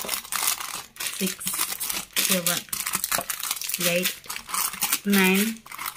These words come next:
ten. Eleven అని చూపిస్తుంది కదా, Eleven pieces చూపిస్తున్నాయి. ఓకే, ఇదిగోండి, ఇవైతే మీకు ten pieces వచ్చాయి. నాకు తెలిసి ఈ రోజు, ఈ రోజే ఇవన్నీ కూడా అయిపోతాయండి. కావాల్సిన వాళ్ళు మాత్రం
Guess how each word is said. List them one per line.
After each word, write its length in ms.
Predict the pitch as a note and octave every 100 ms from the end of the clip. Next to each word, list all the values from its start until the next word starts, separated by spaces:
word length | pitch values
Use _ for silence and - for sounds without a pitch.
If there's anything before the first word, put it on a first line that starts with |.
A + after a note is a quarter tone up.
| - - - - -
ten. 220 | G#3+ E3+ - - - - - - - - - - - F3+
Eleven 200 | F3 F#3+
అని 80 | G3+
చూపిస్తుంది 480 | G3 G3+ G3 G#3 G3+ G3
కదా, 140 | G#3+ A3+ - F3+
Eleven 240 | E3+ F#3 F#3
pieces 360 | F3+ - F#3 -
చూపిస్తున్నాయి. 580 | E3+ D3+ - - - - - - - F#3
ఓకే, 180 | - F#3+ - -
ఇదిగోండి, 320 | G#3+ G3+ D#3+ D#3+
ఇవైతే 220 | G3 G3 G#3+ G3+
మీకు 140 | G3 G3
ten 140 | F#3+ G#3
pieces 280 | G3+ G#3 G3+ F#3+
వచ్చాయి. 300 | G3+ G3 A3 G3
నాకు 160 | F#3+ F#3
తెలిసి 260 | G3+ G3+ G#3+ G3+
ఈ 20 | G#3+
రోజు, 240 | G3 A3 A#3 F3+ A3+
ఈ 20 | B3
రోజే 240 | B3 D4 C4+ A3
ఇవన్నీ 300 | F#3 G#3+ B3
కూడా 120 | A#3+ A3+
అయిపోతాయండి. 580 | F#3+ G3 F#3 E3 G3 D#4+ - - - - - -
కావాల్సిన 300 | G3 G#3+ A#3+ A#3
వాళ్ళు 160 | A3 G#3+
మాత్రం 200 | G3+